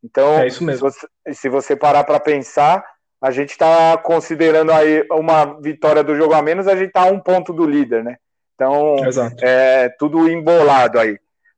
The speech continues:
Speaker 1: Mas eu, eu tenho, tenho esperança aí e acho que o time vai jogar bem contra o Bahia. Eu acho que a, a postura vai mudar, né? Que já começou a mudar contra o Santos e eu acredito que vai continuar nesse sentido.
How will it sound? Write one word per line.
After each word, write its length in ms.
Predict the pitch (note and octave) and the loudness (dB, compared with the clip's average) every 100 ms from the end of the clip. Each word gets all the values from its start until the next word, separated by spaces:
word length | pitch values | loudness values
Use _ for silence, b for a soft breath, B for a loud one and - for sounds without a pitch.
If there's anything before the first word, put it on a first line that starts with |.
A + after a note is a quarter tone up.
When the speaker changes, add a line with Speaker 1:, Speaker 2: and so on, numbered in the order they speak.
| - | -4
Speaker 1:
Mas 240 | C3 C#3+ | -4 0
eu, 220 | D#3+ F3 - | 0 0 0
eu 140 | E3+ | -2
tenho, 480 | E3+ F#3 F#3 E3 B2+ _ _ _ _ _ _ _ _ _ _ _ | -2 -2 0 -2 -4 _ _ _ _ _ _ _ _ _ _ _
tenho 200 | C#3 C3+ | -4 -2
esperança 560 | C#3 - C#3+ C#3 C#3+ D3 | -2 -2 0 0 -2 0
aí 440 | D3 E3 F3+ F3+ | 2 2 0 0
e 40 | E3+ | 2
acho 300 | E3 E3 E3+ | 2 -2 -8
que 100 | E3 | -10
o 60 | |
time 240 | - D#3 D3 | -10 -10 -4
vai 140 | D3+ | -2
jogar 280 | D3 D3 D3 | 0 0 0
bem 220 | C3 C#3+ | -2 -6
contra 260 | D#3+ D#3+ C#3+ | -8 -8 -4
o 40 | |
Bahia. 460 | C3+ B2 A#2+ D3+ D#3+ _ _ _ A2+ | -2 0 0 -4 -4 _ _ _ -4
Eu 80 | |
acho 180 | B2 B2+ | -4 -4
que 140 | C#3+ C3+ | -2 -2
a, 40 | |
a 200 | C3+ C3+ | 0 -2
postura 560 | B2 C3+ A#2+ - D3+ D#3+ | -4 -6 -8 -4 0 2
vai 160 | C#3 C#3 | 0 -2
mudar, 440 | C3 A#2 A#2+ D3+ | -4 -2 0 0
né? 140 | C3+ | -2
Que 200 | C3 C3 A#2 | -6 -10 -4
já 160 | C3+ | -4
começou 420 | - C3+ C3+ - | -2 -6 -6 -4
a 40 | D3 | -4
mudar 240 | D3 C#3 | -2 -4
contra 240 | C#3 C3+ _ | -4 -10 _
o 40 | |
Santos 280 | B2+ D3 D3 | -8 -8 -2
e 40 | |
eu 100 | D3 | 0
acredito 500 | D3 C#3+ B2+ C3 C#3+ | 0 -4 -10 -12 -14
que 100 | - | -8
vai 160 | C#3 C#3+ | -4 -4
continuar 540 | C#3 B2+ C3+ B2+ B2+ | -6 -16 -10 -6 -6
nesse 220 | C#3+ C#3 | -6 -14
sentido. 500 | - A#2+ - A#2 D3+ | -20 -20 -16 -16 -16